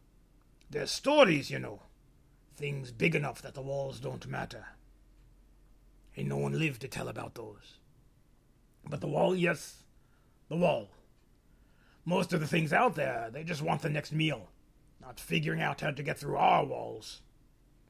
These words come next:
That stone is a hard nut to crack,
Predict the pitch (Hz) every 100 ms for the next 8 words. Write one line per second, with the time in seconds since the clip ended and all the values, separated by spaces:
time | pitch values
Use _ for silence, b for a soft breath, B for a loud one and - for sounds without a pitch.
0 | - - - - 180 180 156 147 - 165
1 | 175 170 160 165 170 - - - 202 160
2 | -